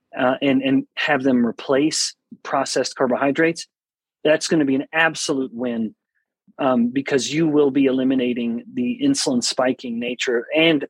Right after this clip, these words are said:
the seed oils that come with it. So you're eliminating a primary and a secondary cause of insulin resistance. And then the degree to which the differing meats would have differing levels of omega-sixes, that to me is so little. It's so much less.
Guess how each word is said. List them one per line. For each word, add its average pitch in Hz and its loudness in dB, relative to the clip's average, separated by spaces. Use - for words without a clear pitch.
the 127 2
seed 143 0
oils 113 -2
that 120 -8
come 120 -4
with 127 -4
it. 104 -6
So - -2
you're 147 6
eliminating 139 2
a 107 -8
primary 147 0
and 135 -2
a 117 -2
secondary 113 -4
cause 113 -4
of 123 0
insulin 127 2
resistance. 113 -2
And 139 4
then 131 4
the 127 2
degree 147 2
to 165 -2
which 143 0
the 127 -8
differing 113 -2
meats 147 -2
would 147 2
have 135 0
differing 131 -4
levels 117 -2
of 113 -2
omega-sixes, 117 -2
that 156 0
to 147 -2
me 131 2
is 123 -2
so 151 2
little. 123 0
It's - -8
so 160 2
much 170 0
less. 120 -2